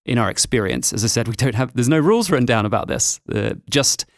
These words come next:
just that if you don't have enough sufficient funds, that your application will only go as far as your funds last.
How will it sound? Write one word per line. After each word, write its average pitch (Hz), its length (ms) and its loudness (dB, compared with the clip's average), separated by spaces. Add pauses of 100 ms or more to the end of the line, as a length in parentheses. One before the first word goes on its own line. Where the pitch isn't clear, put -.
(180)
just 160 240 2
that 139 100 0
if 131 100 0
you 139 80 0
don't 139 260 2
have 107 160 0
enough 110 180 0
sufficient - 420 -2
funds, 104 240 0
that - 160 -2
your 107 160 0
application 104 540 -2
will 104 100 -2
only 104 200 2
go 110 120 -4
as 117 160 -2
far 107 180 0
as 101 120 -4
your 104 100 -2
funds 101 460 -2 (200)
last. - 560 -4